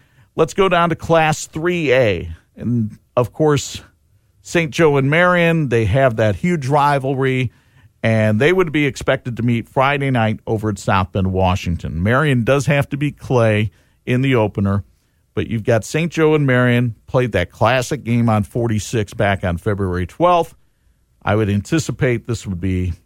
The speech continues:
uh, another terrific matchup. Other side of the bracket, John Glenn got the bye. John Glenn has had a nice season. They didn't fare well against either Saint Joe or Marion, but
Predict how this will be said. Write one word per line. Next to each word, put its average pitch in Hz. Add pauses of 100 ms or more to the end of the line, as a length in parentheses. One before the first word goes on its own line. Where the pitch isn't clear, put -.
(200)
uh, 87 (100)
another 135
terrific 127
matchup. 104 (300)
Other 165
side 202
of 202
the 180
bracket, 208
John 151
Glenn 170
got 156
the 147
bye. 139
John 120
Glenn 123
has 131
had 101
a 90
nice 95
season. 165 (1300)
They 107
didn't 143
fare 147
well 135
against 110
either 151
Saint 139
Joe 139
or 127
Marion, 131
but 107